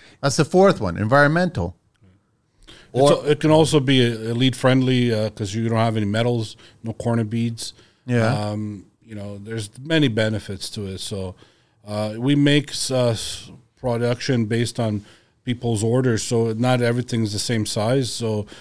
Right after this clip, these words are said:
Speaker 3: made to whatever their specs are. Uh, we have some stuff that are standard skus, but, um, pretty much we get an order, we make it. So it all depends on what, uh, how everything works out on site for different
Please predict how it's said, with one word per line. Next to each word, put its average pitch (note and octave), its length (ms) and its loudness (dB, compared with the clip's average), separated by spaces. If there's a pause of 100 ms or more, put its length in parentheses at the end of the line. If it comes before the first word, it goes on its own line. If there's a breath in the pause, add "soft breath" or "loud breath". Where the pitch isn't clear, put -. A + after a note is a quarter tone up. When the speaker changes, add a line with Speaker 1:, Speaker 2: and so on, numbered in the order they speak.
(140 loud breath)
Speaker 3:
made A#2+ 300 -2
to A2+ 220 -2
whatever A2 340 -2
their G2 100 -4
specs - 480 -4
are. A2+ 260 -6 (400 soft breath)
Uh, G#2+ 60 -4
we B2 120 2
have B2 140 4
some B2+ 260 2
stuff A#2 400 -2
that G#2 140 -6
are G2+ 80 -4
standard A2 540 -2
skus, C#3 600 -4 (480 soft breath)
but, G2+ 540 -4
um, G2+ 600 -4 (440)
pretty B2+ 140 -4
much A#2+ 260 -2
we B2 80 -4
get A#2 140 2
an A2+ 100 0
order, A#2+ 220 2
we A#2 120 0
make A2+ 320 -2
it. F#2+ 160 -6
So G#2 400 -8 (420 loud breath)
it A#2+ 80 -8
all B2 140 2
depends A2+ 380 0
on G#2+ 140 -2
what, A2 320 -4
uh, G#2 540 -6
how A#2+ 300 2
everything A#2 360 -2
works G#2+ 260 -6
out A2+ 100 -2
on G2+ 120 -4
site A2 280 -4
for G#2+ 140 -10
different G2+ 480 -6